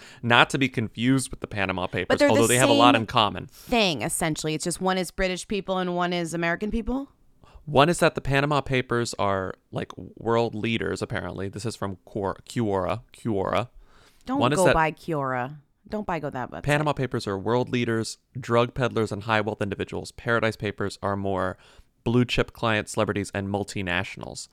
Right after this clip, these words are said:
Speaker 1: So I was looking at the difference. And so when you look at the Paradise Papers,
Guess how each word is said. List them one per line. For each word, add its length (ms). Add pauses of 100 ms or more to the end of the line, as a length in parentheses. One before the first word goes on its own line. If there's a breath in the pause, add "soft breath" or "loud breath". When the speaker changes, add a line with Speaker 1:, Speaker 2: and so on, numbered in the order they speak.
(460 soft breath)
Speaker 1:
So 420
I 120
was 160
looking 260
at 220
the 100
difference. 600
And 180
so 180
when 120
you 80
look 180
at 100
the 80
Paradise 600
Papers, 480